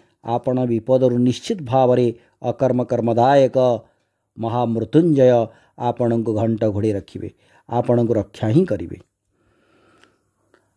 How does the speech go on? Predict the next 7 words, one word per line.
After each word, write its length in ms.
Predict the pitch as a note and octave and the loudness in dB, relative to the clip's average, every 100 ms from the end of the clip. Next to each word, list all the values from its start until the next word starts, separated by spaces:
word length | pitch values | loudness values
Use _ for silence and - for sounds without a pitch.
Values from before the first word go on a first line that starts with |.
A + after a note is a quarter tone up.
| - | -4
ଆପଣଙ୍କୁ 420 | C3 C3 C#3 C3+ | 0 2 2 2
ଯଦି 240 | B2+ B2 B2+ | 2 2 4
ମୋର 220 | B2 B2 | 4 4
ଏହି 300 | A#2+ A#2+ A2+ _ _ - | 2 0 -4 _ _ -6
ଅନୁଚିନ୍ତାଟି 920 | A#2+ A2+ C3 B2+ B2 B2 B2 A2+ - _ G#2+ | -4 -2 0 0 2 2 2 -2 -6 _ -6
ଭଲ 140 | A2 | -2
ଲାଗିଥାଏ, 480 | A#2 A#2 A#2+ C3 C3+ | 0 0 0 -2 -2